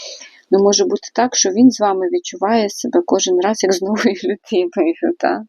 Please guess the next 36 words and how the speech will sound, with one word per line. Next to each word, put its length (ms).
От 100
наскільки 500
ви 240
незвична 640
для 140
нього 400
особистість. 1120
Тут 220
ви 120
така, 460
а 140
тут 240
така. 320
Він 160
не 80
знає, 420
що 200
від 220
вас 200
чекати. 760
Він 160
не 100
впевнений. 720
У 60
нього 220
вже 200
башка 340
трошки 480
кипить 420
від 100
того, 300
яка 380
ви, 180
да? 200
Хто 380
ви. 180